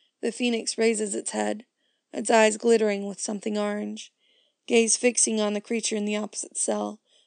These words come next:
that Louis knows is a wind kitsune, a trickster spirit that is classified as highly dangerous. "If I burn," the phoenix starts, and there's a darker inflection in its voice now, no longer melodious and appealing,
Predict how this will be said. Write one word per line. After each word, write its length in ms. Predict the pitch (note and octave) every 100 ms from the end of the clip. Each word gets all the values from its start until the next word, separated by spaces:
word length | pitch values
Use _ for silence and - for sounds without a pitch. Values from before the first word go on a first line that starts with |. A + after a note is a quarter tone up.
| -
that 160 | -
Louis 240 | - A#3+ A3+
knows 440 | A3 A3 G#3+ F#3+
is 120 | G3
a 40 | G#3
wind 320 | G3+ G#3 G3+
kitsune, 600 | - - - G2+ G#2 G#2+ _ _ _ _ _ _ _
a 80 | A3+
trickster 400 | - A#3+ - A#3+
spirit 560 | G#3+ - G#3+ G3 - _ _ _ _ _
that 100 | A3
is 80 | G#3
classified 580 | - A3 G#3 - G#3 G3
as 120 | G#3+
highly 380 | - G#3+ G#3 G3+
dangerous. 720 | G#3 G#3 G3 G#3+ A3+ - - _ _ _ _ _ _ _ _ _
"If 180 | A#3 G#3+
I 180 | A3+ A3
burn," 520 | A3 G#3+ G3+ G#3 A#3+ - C4+
the 100 | A3+
phoenix 420 | - G#3 G#3 -
starts, 640 | - - - - - - _ _ _ _ -
and 120 | A3
there's 160 | A3 G#3
a 80 | G#3+
darker 380 | G#3 G3+ -
inflection 600 | G3+ G3 A3 G3 - G3+
in 120 | - G#2
its 180 | -
voice 320 | - G#3+ F#3+ -
now, 320 | - A#3 B3 _ _ _ _ _
no 180 | - A3+
longer 380 | A3 G#3+ G#3+ G#3
melodious 720 | G3+ G3+ G#3 G3+ G3+ G#3+ -
and 180 | - A3
appealing, 640 | G#3 - A3+ A3 A3 A#3